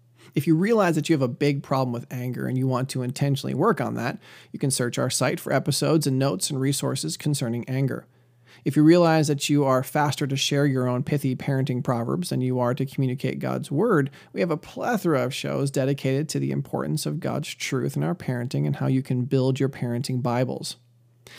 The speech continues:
If you find that you'd parent the way God commanded you to parent, but you just have a hard time understanding the connection between a specific verse and the practical application in your parenting,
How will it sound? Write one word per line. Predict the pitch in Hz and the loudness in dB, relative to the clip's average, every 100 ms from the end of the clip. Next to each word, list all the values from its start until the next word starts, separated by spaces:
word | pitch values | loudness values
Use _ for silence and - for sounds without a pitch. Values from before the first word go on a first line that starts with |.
| - - | -18 -6
If | 139 | -2
you | 143 | 0
find | 139 139 160 | 0 0 2
that | 147 151 | 2 2
you'd | 143 | 2
parent | - 147 160 156 | 0 0 2 2
the | 143 | 4
way | 147 | 4
God | 139 139 151 | 4 4 4
commanded | 135 139 143 160 | 2 2 4 4
you | 143 | 4
to | 131 | 2
parent, | - 190 190 147 | 0 2 2 2
but | 143 147 | 2 2
you | |
just | 143 180 | 2 2
have | 165 151 | 0 0
a | 139 | 0
hard | - 160 | 0 0
time | - 147 143 | 2 2 4
understanding | 135 135 - 139 160 151 | 4 2 0 2 4 4
the | 135 | 2
connection | - 143 160 - 143 | 0 -2 0 0 0
between | 135 139 139 | 2 2 0
a | |
specific | 135 147 139 135 123 | 0 0 0 -2 -2
verse | 127 135 175 - | 0 0 0 -2
and | 131 | -4
the | |
practical | - 123 120 - 143 139 | -4 -6 -4 -4 0 2
application | 139 139 139 147 135 143 | 2 2 0 0 2 2
in | 139 | 2
your | 135 | 2
parenting, | 139 135 139 180 | 0 0 2 2